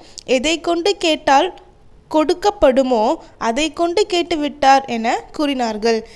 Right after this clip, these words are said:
இந்த துவாவை ஓதி யார் துவா கேட்குறாங்களோ, அவங்களுடைய துவா நிச்சயமாக அல்லாஹ்விடத்துல அங்கீகரிக்கப்படும்.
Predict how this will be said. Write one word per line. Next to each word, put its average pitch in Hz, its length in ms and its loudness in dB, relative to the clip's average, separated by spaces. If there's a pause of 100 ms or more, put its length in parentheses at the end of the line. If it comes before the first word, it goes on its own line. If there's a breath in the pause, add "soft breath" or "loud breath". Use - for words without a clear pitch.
(200 loud breath)
இந்த 302 260 -4
துவாவை 359 400 -2
ஓதி 277 560 -2
யார் 247 380 0
துவா 302 280 0 (100)
கேட்குறாங்களோ, 240 640 -2 (260 loud breath)
அவங்களுடைய 277 480 -2
துவா 240 420 -2
நிச்சயமாக 294 840 -4
அல்லாஹ்விடத்துல 269 580 -2
அங்கீகரிக்கப்படும். 254 1000 -2